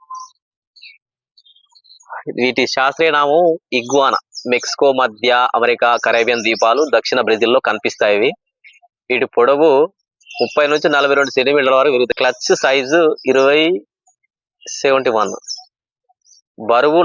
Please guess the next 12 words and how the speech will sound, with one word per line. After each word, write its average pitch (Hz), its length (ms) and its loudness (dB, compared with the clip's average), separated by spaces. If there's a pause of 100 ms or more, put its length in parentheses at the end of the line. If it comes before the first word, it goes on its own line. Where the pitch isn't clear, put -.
(100)
నాలుగు 139 380 0
కిలోల 139 240 2
వరకు 135 220 0
ఉంటది. - 180 -4 (540)
ఆడదేమో 143 380 2 (240)
మూడు 131 180 0
కిలోల 127 180 2
వరకు 123 160 0
ఉంటది, - 180 -8 (200)
మగదేమో 127 320 4 (100)
నాలుగు, 117 220 0 (300)
ఆడది 131 240 2